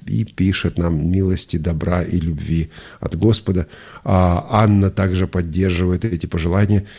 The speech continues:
и благословения. А, вот. Игорь Феденков. Да, читаем Библию, да, изучаем Библию и будем этим заниматься для того, чтобы познавать Господа.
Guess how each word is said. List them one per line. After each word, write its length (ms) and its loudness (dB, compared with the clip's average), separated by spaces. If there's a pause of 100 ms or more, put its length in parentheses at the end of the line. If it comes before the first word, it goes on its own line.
(120)
и 220 0
благословения. 960 -2 (440)
А, 280 2
вот. 340 2
Игорь 180 2
Феденков. 560 0
Да, 200 2
читаем 360 2
Библию, 360 0
да, 200 -2
изучаем 440 0
Библию 340 0
и 140 -4
будем 640 2
этим 420 -2
заниматься 580 0
для 140 -6
того, 240 -4
чтобы 240 -2
познавать 600 -4
Господа. 500 -6